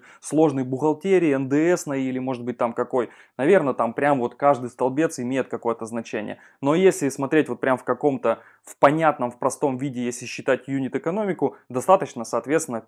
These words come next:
пять полей вот из финотчёта, на которые нужно обращать внимание. Первый столбец, который, опять же, он больше вводит в заблуждение, э, продавцов, нежели чем даёт какое-то конкретное представление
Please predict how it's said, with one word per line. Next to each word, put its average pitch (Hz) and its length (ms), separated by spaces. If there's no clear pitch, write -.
пять - 260
полей 190 360
вот 127 240
из - 180
финотчёта, 160 600
на 117 120
которые 131 360
нужно 131 340
обращать 120 400
внимание. 113 420
Первый 160 600
столбец, 165 560
который, 143 500
опять 143 260
же, 131 140
он 151 300
больше 156 280
вводит 135 460
в 127 60
заблуждение, 131 840
э, 120 600
продавцов, 147 640
нежели 143 400
чем 139 300
даёт 143 240
какое-то 127 360
конкретное 139 520
представление 123 880